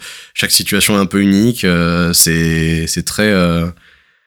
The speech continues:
enfin, c'est, c'est un peu déroutant au début parce que, voilà, on est dans un métier où d'habitude on travaille plutôt dans un bureau, euh, ou à interroger des gens qui travaillent eux-mêmes dans des bureaux. Et là, on va se retrouver dans du, dans du très concret et à devoir, euh,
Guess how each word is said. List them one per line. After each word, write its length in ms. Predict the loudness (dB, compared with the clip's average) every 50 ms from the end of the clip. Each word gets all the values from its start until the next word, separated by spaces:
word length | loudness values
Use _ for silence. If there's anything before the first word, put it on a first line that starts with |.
| _ _ _ _ _ _ _ _
enfin, 160 | -2 -2 0
c'est, 200 | 0 0 0 0 0
c'est 200 | 0 0 0 0
un 100 | 0 -2
peu 100 | -2 -2
déroutant 400 | 0 0 0 0 -2 -2 -2 -2
au 60 | 0 0
début 260 | 0 2 2 0 0
parce 220 | 0 -2 -4 -4
que, 80 | -4 -4
voilà, 260 | -2 0 0 0 2
on 140 | 2 0 0
est 80 | 0
dans 200 | 0 0 0 0
un 60 | 0 0
métier 300 | 0 -2 -2 -2 -2 -2
où 80 | -2
d'habitude 340 | -2 -4 -4 -4 -4 -2 -2
on 80 | -2 -2
travaille 220 | -2 -4 -6 -6
plutôt 240 | -6 -8 -10 -8 -4
dans 220 | -2 -2 0 0 0
un 40 |
bureau, 520 | -2 -2 -2 -2 0 0 0 0 0 0 0
euh, 400 | 0 0 0 -2 -2 -4 -6 -6
ou 160 | -6 -4 -2
à 40 | -2
interroger 440 | -2 -2 -2 -2 -2 0 0 0 0
des 140 | 0 0 0
gens 140 | 0 -2 -4
qui 100 | -6 -8
travaillent 300 | -6 -4 -4 -2 -2 -2
eux-mêmes 280 | 0 0 2 2 2 2
dans 120 | 0 0
des 100 | 0 -2
bureaux. 480 | -2 -2 -2 -2 -2 0 0 0 0 0
Et 60 | 0
là, 100 | 0 0
on 80 | -2
va 80 | -2 -4
se 80 | -6 -6
retrouver 400 | -10 -14 -18 -10 -6 -4 -2 -2
dans 140 | -2 -2
du, 340 | -2 -2 -4 -6 -6 -8 -8 -6
dans 140 | -4 -2
du 160 | -2 -2 -4 -6
très 160 | -6 -6 -6
concret 580 | -4 -4 -6 -6 -4 -2 -2 0 0 2 2
et 60 | 0 0
à 80 | 0
devoir, 360 | -2 -4 -2 -2 -2 -2 0
euh, 160 | -2 -2 -4